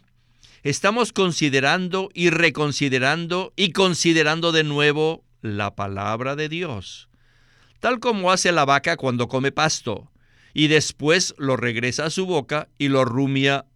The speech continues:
una y otra y otra y otra vez.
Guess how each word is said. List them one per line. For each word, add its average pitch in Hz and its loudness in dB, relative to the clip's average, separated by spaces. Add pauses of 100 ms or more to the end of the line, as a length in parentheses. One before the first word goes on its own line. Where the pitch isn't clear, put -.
(100)
una 151 -4
y 113 -4
otra 160 -2
y 113 -4
otra 147 -2
y 123 -4
otra 147 -2
vez. 135 -2